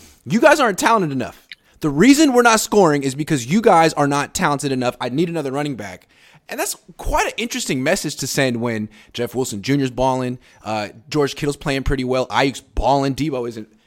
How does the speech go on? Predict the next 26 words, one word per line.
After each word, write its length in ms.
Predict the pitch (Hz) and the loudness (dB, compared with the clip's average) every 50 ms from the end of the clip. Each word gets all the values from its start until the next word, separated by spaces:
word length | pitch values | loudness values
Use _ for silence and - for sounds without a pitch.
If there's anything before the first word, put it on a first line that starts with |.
| _ _ _ _ _ _ _ _ _ | _ _ _ _ _ _ _ _ _
super 280 | - - - 180 143 139 | -10 -6 -6 -4 -4 -2
balling, 300 | 110 127 131 143 160 151 | 2 2 2 4 2 2
but 140 | 127 143 147 | 2 2 0
he's 100 | 175 170 | 0 0
pretty 240 | - - 175 135 | -2 -2 -2 0
good. 240 | 120 123 143 160 170 | 2 2 2 2 4
I 120 | 139 147 160 | 2 2 2
mean, 280 | 165 160 156 156 147 - - _ _ _ _ _ _ _ _ _ | 4 2 0 0 -4 -10 -18 _ _ _ _ _ _ _ _ _
it's 140 | - 170 - | -6 -4 -2
just 160 | - 254 - | -2 -2 0
a 60 | 196 151 | 0 2
very 340 | 139 180 202 190 180 180 | 4 4 4 6 4 4
interesting 380 | 190 180 - 165 - - 160 135 | 2 -2 -4 -6 -4 -4 -2 -2
dynamic 420 | 117 117 117 123 135 139 135 131 | -2 -2 0 0 0 0 -2 -4
that's 100 | 127 120 | -6 -6
going 180 | - 135 123 120 | -6 -6 -6 -6
on 140 | 117 117 117 | -6 -6 -8
between 300 | 107 110 - - 110 104 | -8 -8 -8 -8 -8 -8
the 80 | 82 | -6
players 500 | - - 160 156 151 151 151 151 156 - - _ _ _ | -4 -2 0 2 2 0 0 -2 -6 -8 -14 _ _ _
and 160 | - 107 110 | -10 -10 -8
the 40 | 107 | -4
coach 220 | - 139 127 - | -2 -2 -2 -2
of 60 | 117 | -4
this 140 | 117 113 113 | -8 -8 -8
team, 340 | - - 110 98 92 92 | -6 -6 -6 -6 -8 -10